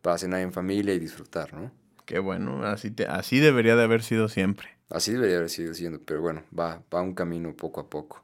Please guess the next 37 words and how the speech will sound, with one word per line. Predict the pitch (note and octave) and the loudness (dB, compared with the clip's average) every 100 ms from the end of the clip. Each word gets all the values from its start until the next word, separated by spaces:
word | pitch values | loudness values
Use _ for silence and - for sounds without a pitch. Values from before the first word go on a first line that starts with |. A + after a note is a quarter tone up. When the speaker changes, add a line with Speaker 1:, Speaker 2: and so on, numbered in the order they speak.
| - | -10
Speaker 2:
Así | F#2+ F#2+ G2 | -8 -6 -4
es, | F#2+ F#2+ A#2 | -4 -6 -10
así | F#2+ F#2+ | -12 -10
es. | D#2+ | -4
Speaker 1:
Y, | A#2+ - | -4 -4
y | A#2 - | -10 0
quiero | D#3+ | 2
regresar | F3+ D#3 C3+ | 4 2 2
entonces | C#3+ C#3+ C#3+ | 0 -2 -2
a | C#3+ | 0
la | G2+ - | 0 0
parte | G2 G#2+ | -2 2
de, | A#2 G2+ E2 C2 - _ | 4 4 2 -2 -10 _
de | G#2 | 2
los | G#2+ G2 | 4 2
regalos | G2 F#2 G2 G2+ A2 - | 2 2 2 2 0 -2
y | F#2 E2+ E2+ | -2 -4 0
ya | G2+ | 2
que | C3+ | 2
me | C3 | 0
comentabas | G2 F2 F2+ F#2 F#2 | -2 -2 2 0 0
que, | - | -6
pues, | - F2+ F2+ | -8 -6 -4
antes | F2 G2+ G2 | -4 -4 -4
los | F2+ F2 | -6 -4
globos, | F#2 F2+ F#2 F#2 - - - _ - | 2 2 2 -4 -6 -10 -16 _ -14
eh, | - C#2+ | -8 -2
eran | F2 G2 G#2+ | 2 2 0
utilizados | E2+ D#2+ G2 F#2+ F#2 | -4 -6 -2 -2 0
para | E2+ D2 | -4 -4
mandar | E2 E2+ E2+ | -6 -6 -6
sus, | - F#2+ E2+ | -8 -8 -8
sus | - - F#2 | -12 -12 -12
cartas | - E2+ F#2 F2+ | -4 -4 -2 -8
a | |
Santa | F2 F#2 F#2 | -8 -6 -6
Claus, | G2 A#2 B2+ - | -2 -2 -2 -10